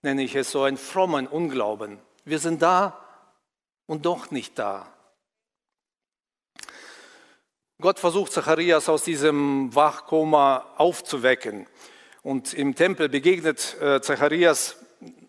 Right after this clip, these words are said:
ein, ein herausragender Engel. Das ist jetzt noch vor dem, was ich jetzt gelesen habe. Das ist der Engel Gabriel.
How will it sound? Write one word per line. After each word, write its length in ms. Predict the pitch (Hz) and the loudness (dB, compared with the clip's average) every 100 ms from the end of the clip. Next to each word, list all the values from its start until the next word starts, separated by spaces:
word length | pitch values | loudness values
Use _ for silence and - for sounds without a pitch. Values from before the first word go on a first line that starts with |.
| _ _ | _ _
ein, 360 | 143 135 143 139 | -10 -6 -6 -2
ein 200 | 139 131 | -2 2
herausragender 1200 | 151 170 160 139 135 131 - 139 139 139 139 139 | 4 4 2 2 2 0 0 2 2 2 2 2
Engel. 380 | 143 110 92 - _ - | -2 -4 -8 -18 _ -10
Das 120 | 135 | -8
ist 140 | 131 | -6
jetzt 140 | 135 147 | -4 -4
noch 120 | 127 | -2
vor 200 | 165 151 | 0 2
dem, 340 | 139 131 120 123 | 2 0 -6 -4
was 200 | 127 160 | -4 -4
ich 140 | 147 | -2
jetzt 200 | 139 - | -2 -2
gelesen 380 | 139 175 151 156 | -2 0 2 4
habe. 340 | 139 143 131 - - - - - | 4 4 -2 -6 -20 -20 -20 -8
Das 160 | 127 | -6
ist 140 | 143 - | -4 -2
der 180 | 143 147 | -2 0
Engel 240 | 151 127 | -2 2
Gabriel. 560 | 139 131 117 101 95 | 4 4 0 -8 -12